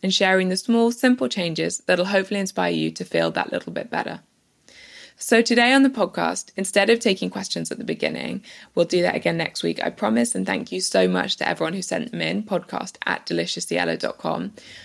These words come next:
We instead wanted to use these few minutes at the beginning to announce a really special new charitable partnership with the Trussell Trust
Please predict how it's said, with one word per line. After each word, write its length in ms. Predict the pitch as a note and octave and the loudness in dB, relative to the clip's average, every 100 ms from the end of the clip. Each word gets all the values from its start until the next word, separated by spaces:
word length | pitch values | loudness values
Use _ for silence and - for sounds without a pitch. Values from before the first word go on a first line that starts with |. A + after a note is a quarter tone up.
| - - | -16 -2
We 120 | G3+ | 0
instead 420 | G3 - A3 A3 | 0 2 2 4
wanted 240 | A3+ A3+ A3 | 2 2 0
to 100 | F#3 | 0
use 260 | F#3 F#3 | 2 2
these 160 | F3+ - | -2 -2
few 160 | F#3 | 0
minutes 280 | F3+ F3+ - | 2 0 -2
at 80 | - | -2
the 60 | - | -2
beginning 440 | F3+ F3+ F3 F3 | 0 0 0 -4
to 120 | - | -6
announce 300 | F3+ F#3+ F3 | -4 -2 -2
a 60 | F#3 | -2
really 240 | F#3 G3+ G#3+ | 0 2 0
special 400 | - F#3+ E3+ F3 | 0 -2 -2 -2
new 260 | F3+ F#3+ | 0 0
charitable 460 | F#3 F#3+ F3+ - E3+ | 0 0 0 0 -6
partnership 600 | F#3 D#3+ F3 - D#3+ - | -4 -6 -4 -2 -2 -2
with 120 | D#3+ | -6
the 60 | E3+ | -4
Trussell 380 | - F#3 D#3+ | -4 -4 -6
Trust 420 | D#3+ E3+ - - | -2 -2 -2 -6